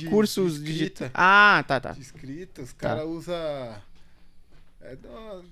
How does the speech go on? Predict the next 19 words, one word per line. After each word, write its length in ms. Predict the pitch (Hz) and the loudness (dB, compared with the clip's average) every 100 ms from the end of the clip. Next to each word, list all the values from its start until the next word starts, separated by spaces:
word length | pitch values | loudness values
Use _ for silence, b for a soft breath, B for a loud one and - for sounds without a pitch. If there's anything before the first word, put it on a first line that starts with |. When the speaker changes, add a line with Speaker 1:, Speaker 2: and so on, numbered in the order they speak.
| - | -20
Speaker 2:
meio 260 | 185 196 | -16 -16
complicado 540 | 180 208 - - 196 185 | -16 -18 -18 -10 -8 -8
você 120 | - | -10
entender, 500 | 151 156 143 127 127 | -14 -14 -14 -10 -10
mano. 160 | 113 92 _ _ - _ - | -12 -18 _ _ -20 _ -18
Mas 180 | 127 147 | -16 -14
dá 180 | 170 170 | -12 -14
pra 140 | 220 | -14
en-, 60 | 202 - | -20 -20
dá 220 | 156 160 | -16 -18
pra 280 | 165 202 196 | -16 -18 -18
entender, 440 | 175 180 139 127 | -20 -20 -18 -16
mano. 120 | 147 127 - _ _ - _ - - - | -18 -20 -20 _ _ -20 _ -20 -20 -10
Speaker 1:
Pode 240 | 143 151 151 | -6 -4 -4
crer. 280 | 135 123 123 b _ | -4 -4 -6 b _
E, 1160 | - 185 214 214 208 202 190 180 170 151 143 135 - _ _ _ - - - - | -8 -4 -2 0 -2 -2 -2 -2 0 0 -2 -4 -14 _ _ _ -20 -20 -20 -10
mas, 460 | 160 185 214 - - | -2 0 0 -4 -6
assim, 480 | 190 - 185 135 123 - - - | -4 -2 -2 -2 -4 -12 -20 -14
músicas 960 | 160 170 226 240 240 240 226 - - - | -4 0 0 0 0 0 -2 -4 -10 -12